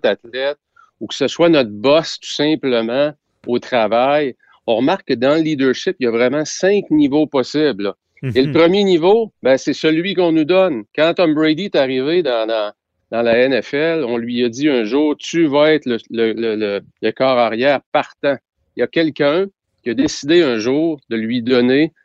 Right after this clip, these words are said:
Speaker 1: cette autorité-là, ce titre-là. Même chose pour nous, à quelque part, dans notre carrière. Il y a quelqu'un un jour qui nous fait confiance.
Speaker 2: Qui, qui
Speaker 1: Mais
Speaker 2: nous
Speaker 1: avoir
Speaker 2: voit dans une certaine position, nous le donne. C'est la première
Speaker 1: Exactement.
Speaker 2: étape.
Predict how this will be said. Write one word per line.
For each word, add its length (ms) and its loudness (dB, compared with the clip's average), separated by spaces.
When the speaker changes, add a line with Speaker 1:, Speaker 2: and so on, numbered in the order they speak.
Speaker 1:
cette 260 -2
autorité-là, 760 0
ce 160 -6
titre-là. 680 -2
Même 220 4
chose 420 2
pour 220 -2
nous, 240 2
à 80 -2
quelque 340 0
part, 300 0
dans 120 -4
notre 180 -6
carrière. 420 -2
Il 80 -8
y 20 -6
a 60 -4
quelqu'un 380 -2
un 40 -2
jour 260 -2
qui 120 -18
nous 100 -18
fait 160 -6
confiance. 640 -10
Speaker 2:
Qui, 260 -10
qui 200 -10
Speaker 1:
Mais 80 2
Speaker 2:
nous 60 4
Speaker 1:
avoir 360 4
Speaker 2:
voit 380 2
dans 220 2
une 200 -4
certaine 480 -2
position, 800 -4
nous 140 -2
le 80 -2
donne. 340 0
C'est 120 -2
la 100 0
première 400 0
Speaker 1:
Exactement. 200 0
Speaker 2:
étape. 240 -2